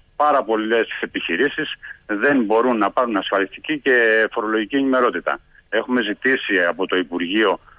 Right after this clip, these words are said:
να βγει μια γενναία ρύθμιση, έτσι ώστε να μπορέσουν να ρυθμίσουν και να είναι ενήμεροι και οι μικροί και πάρα πολύ μικροί επαγγελματίες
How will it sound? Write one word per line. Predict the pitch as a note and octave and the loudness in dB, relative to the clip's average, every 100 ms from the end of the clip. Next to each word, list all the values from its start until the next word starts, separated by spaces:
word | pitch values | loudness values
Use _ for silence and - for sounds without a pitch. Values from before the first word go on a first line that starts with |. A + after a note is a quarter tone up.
| _ _ | _ _
να | F#2+ F#2 | -2 -2
βγει | F2 A#2+ | -2 0
μια | A2+ A#2 A2 | 2 2 2
γενναία | F#2 G2 A2+ G2+ | 2 2 2 2
ρύθμιση, | G#2 - G2 - | 0 -2 -4 -4
έτσι | F#2+ A2+ | -2 -2
ώστε | A#2 | 0
να | A#2 F#2+ | 0 0
μπορέσουν | G#2+ A#2 B2+ | 0 0 0
να | A2+ | 0
ρυθμίσουν | F2 - G2+ C3+ - E3 - - - | -2 -4 -2 0 0 -4 -6 -16 -6
και | A#2+ | -2
να | A2+ A#2+ | 0 2
είναι | C3+ | 2
ενήμεροι | A#2 G2 A2+ D3+ D3+ F3 E3 - _ _ _ | 2 2 2 2 4 2 0 -12 _ _ _
και | F3 | 0
οι | D#3 C3+ A#2 | 2 4 2
μικροί | G#2 G2+ B2 A#2+ | 2 0 0 0
και | G#2+ | 0
πάρα | A#2+ A#2 | 2 0
πολύ | A#2 G#2+ | 2 0
μικροί | G#2+ G#2+ | 0 0
επαγγελματίες | A2 F#2+ F2+ F#2+ G2 D#3+ - | 0 0 0 0 0 0 -2